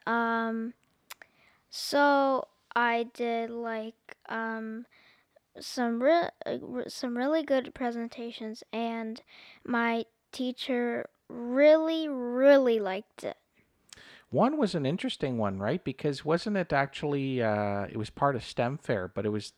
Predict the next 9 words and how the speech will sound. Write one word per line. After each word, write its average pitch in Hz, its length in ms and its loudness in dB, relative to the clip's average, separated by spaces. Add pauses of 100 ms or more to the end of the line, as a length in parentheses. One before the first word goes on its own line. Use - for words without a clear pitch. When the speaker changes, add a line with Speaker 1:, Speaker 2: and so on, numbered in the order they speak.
Speaker 2:
you 123 140 -8
know, 104 240 -6
we're 110 220 2
all 143 160 6
in 143 80 0
covid, 113 500 2
we're 104 180 2
all 117 140 4
under, 113 480 -2